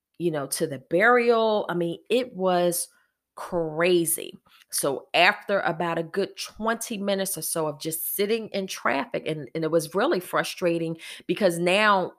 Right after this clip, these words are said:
I'm on the street where the funeral home is, and I still can't get there. I still cannot get through. We just had to wait until cars moved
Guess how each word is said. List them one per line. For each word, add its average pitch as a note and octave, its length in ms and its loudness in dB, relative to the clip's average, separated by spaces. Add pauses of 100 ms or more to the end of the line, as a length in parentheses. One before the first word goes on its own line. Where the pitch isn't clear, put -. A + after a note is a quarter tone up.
I'm F3 220 2
on F#3 240 2
the E3+ 80 -2
street - 520 -8
where E3+ 200 -2
the E3 180 -8
funeral F#3 380 -2
home F3+ 360 -2
is, D4+ 280 0
and F#3 140 0
I F#3 80 2
still G#4 340 -4
can't - 280 -4
get - 220 -10
there. G2+ 100 -6
I - 80 -2
still D#4 280 -2
cannot G#3 360 -2
get - 220 -8
through. C3 220 -6 (280)
We E3+ 100 4
just F3+ 180 -4
had F#3+ 200 4
to E3+ 80 2
wait F3 340 0
until D#3+ 360 -6
cars F#3+ 560 2
moved F#3 420 -4